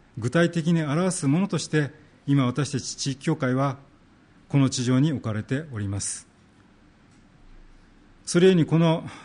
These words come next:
キリストの体を表す共同体は、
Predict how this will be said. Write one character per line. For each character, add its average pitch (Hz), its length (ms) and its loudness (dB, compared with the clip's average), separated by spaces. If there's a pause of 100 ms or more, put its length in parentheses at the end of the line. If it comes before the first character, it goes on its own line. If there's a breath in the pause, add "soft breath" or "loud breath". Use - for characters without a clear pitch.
(540 loud breath)
キ 175 140 2
リ 160 80 6
ス 160 80 -4
ト 175 80 4
の 165 260 4 (380)
体 160 340 4
を 156 40 6
表 165 220 4
す 165 120 -6
共 147 180 2
同 156 140 2
体 156 220 0
は、 156 240 2